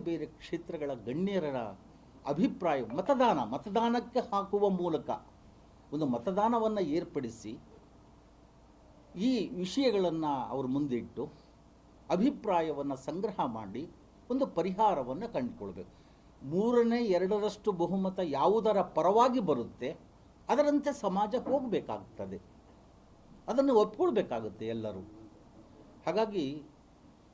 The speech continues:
ಈ ದೃಷ್ಟಿಯಿಂದ ವೀರಶೈವ ಲಿಂಗಾಯತ ಮಹಾಸಭೆ ಈ ವಿಚಾರಕ್ಕೆ ಸಮಾಜದ ಹಿತದೃಷ್ಟಿಯಿಂದ,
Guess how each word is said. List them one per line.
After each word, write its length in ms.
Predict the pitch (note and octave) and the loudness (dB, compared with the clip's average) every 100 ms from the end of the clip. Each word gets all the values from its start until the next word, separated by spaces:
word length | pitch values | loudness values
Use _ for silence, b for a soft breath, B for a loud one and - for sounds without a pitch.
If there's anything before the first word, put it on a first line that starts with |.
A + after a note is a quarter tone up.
| - - F3+ F#3+ | -20 -18 -6 0
ಈ 80 | B3+ A#3+ F#3+ D#3 D3 C3+ | 2 2 -2 -4 -6 -8
ದೃಷ್ಟಿಯಿಂದ 560 | E3 - - A3+ F#3 F3+ D#3 | -10 -10 -6 -2 2 2 2
ವೀರಶೈವ 560 | F3+ F#3+ - E3+ E3 E3+ C#3+ | -2 -4 -4 -4 -2 -2 -2
ಲಿಂಗಾಯತ 440 | D3+ D3+ D3 D3 C3 | -2 0 -2 -2 -4
ಮಹಾಸಭೆ 580 | C3 C3+ C3+ C3 A#2+ D3+ G#2 - - - - B B B - - - D#3 F3+ | -4 -6 -6 -6 -4 -2 -4 -10 -20 -20 -20 B B B -20 -20 -16 -6 0
ಈ 20 | A#3+ A3 | 0 0
ವಿಚಾರಕ್ಕೆ 640 | F#3 - D3+ C3 A2+ - F3+ F#3+ - C3+ - - - - - | -2 -2 0 0 -4 -8 -10 -10 -16 -20 -20 -20 -20 -20 -10
ಸಮಾಜದ 500 | D#3 E3 F#3 E3 D3+ D3 | -4 0 0 -2 -4 -6
ಹಿತದೃಷ್ಟಿಯಿಂದ, 880 | D3 C#3+ G#3 F3 - - C3+ A2+ A2 | -6 -4 -2 -4 -8 -8 -6 -6 -6